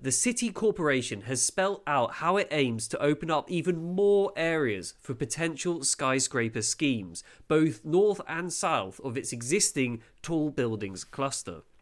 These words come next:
The move could see towers thrown up over a wider part of the Square Mile. All this comes despite the dual issues facing high-rise London office space, a seismic shift towards working from home,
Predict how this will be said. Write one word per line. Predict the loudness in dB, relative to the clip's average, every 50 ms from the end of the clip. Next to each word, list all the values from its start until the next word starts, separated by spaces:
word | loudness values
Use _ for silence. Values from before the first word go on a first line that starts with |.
| _ _ _ _ _ _ _ -20 -20 -20 -20 -20 -20 -20 -20 -20 -20 -10 _
The | -2 2
move | 4 6 6 6 4 2 -2
could | -4 -2 0
see | 0 0 0 -2
towers | -4 -4 -2 -2 0 2 2 2 0 -2 -8
thrown | -4 0 2 4 4 4 4
up | 2 2 0 -2 -8 -6 _
over | 4 4 4 6 4 2
a | 2
wider | 4 4 6 6 8 8 6 6 4
part | 0 0 2 4 4 4 2 0 -4 -6
of | -6 -4
the | -2 0
Square | 0 2 2 2 2 2 0
Mile. | 0 2 2 2 2 0 -4 -10 -16 -18 _ _ _ _ -20 -20 -20 -20 -20 -20 -20 -20 -20 -20 -4 _
All | 0 2 2 2
this | 2 2 2 2
comes | 2 0 0 2 2 0 0 -2 2
despite | 4 4 4 4 4 2 2 2
the | 0 -2
dual | -2 0 0 2 2 4 4 4 2 4 6
issues | 6 4 4 4 2 2 2 2 0
facing | 0 0 2 2 2 2 0 -2
high-rise | -2 0 2 2 4 4 4 2 2 2 4 4 4 4 2 0 -2
London | 0 2 2 2 2 0 0 -2 -2 -2
office | -2 -4 -2 -2 -4 -4 -4 -4 -6 -4 -4
space, | -4 0 2 4 2 2 0 -4 -6 -6 -6 -8 -10 -16 -20 -20 -20 -8 0
a | 2 2 4
seismic | 4 2 2 4 4 4 4 2 2 2 0 0 0
shift | -2 2 2 2 2 2 -4 -12 -16 -12 -6
towards | -2 2 4 4 4 2 2
working | 2 2 2 2 0 -4 -8
from | -6 -6 -8 -4
home, | 0 2 4 4 4 4 2 -2